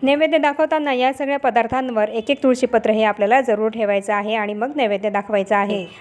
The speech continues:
आणि या दिवशी नैवेद्य दाखवताना सगळा स्वयंपाक हा आपल्याला कांदा लसूण विरहितच करायचा आहे.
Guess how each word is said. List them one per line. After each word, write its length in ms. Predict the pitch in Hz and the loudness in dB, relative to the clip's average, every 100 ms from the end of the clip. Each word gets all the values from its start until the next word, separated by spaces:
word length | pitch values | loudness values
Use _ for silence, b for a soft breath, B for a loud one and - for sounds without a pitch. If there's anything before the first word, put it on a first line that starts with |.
| B | B
आणि 160 | 254 269 | 0 2
या 120 | 285 | 2
दिवशी 280 | 320 311 302 | 2 0 0
नैवेद्य 380 | 247 247 262 | 0 0 0
दाखवताना 600 | 277 262 269 269 262 214 | 0 -2 -2 -2 -2 -4
सगळा 320 | 196 247 254 294 | -2 0 0 0
स्वयंपाक 420 | 294 254 254 254 | -2 -2 -2 0
हा 100 | 262 | 0
आपल्याला 380 | 247 233 208 208 | 0 0 -4 -2
कांदा 340 | 233 240 269 | -2 0 0
लसूण 280 | 254 247 262 | 0 -4 -4
विरहितच 540 | 240 226 208 233 277 | -2 0 0 0 0
करायचा 400 | 247 214 202 214 | 0 0 0 0
आहे. 580 | 208 214 202 165 - | -2 -2 -6 -8 -16